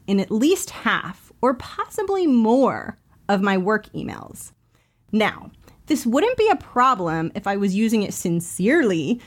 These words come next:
to express excitement and joy, but I noticed myself using it almost compulsively, peppering my emails with it, even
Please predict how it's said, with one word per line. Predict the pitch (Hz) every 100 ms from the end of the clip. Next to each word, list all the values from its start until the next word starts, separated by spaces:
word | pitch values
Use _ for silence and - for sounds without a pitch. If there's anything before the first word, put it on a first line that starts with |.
| -
to | - 190
express | 185 - 190 180 -
excitement | 170 - - 156 240 202 170 185 -
and | 190 180
joy, | 165 233 185 - 170 233 _ _ _ _ _
but | - 247
I | 254
noticed | 240 277 349 -
myself | 247 226 - 180 185
using | 208 220 240
it | 226 -
almost | 214 247 247 -
compulsively, | 208 190 - - - 269 415 - - 123 69 - - _ _ _ _ -
peppering | - 311 311 240 202
my | 190 185
emails | 226 302 254 180 170
with | 151 185
it, | 147 - _ _ _ -
even | 233 277 302 311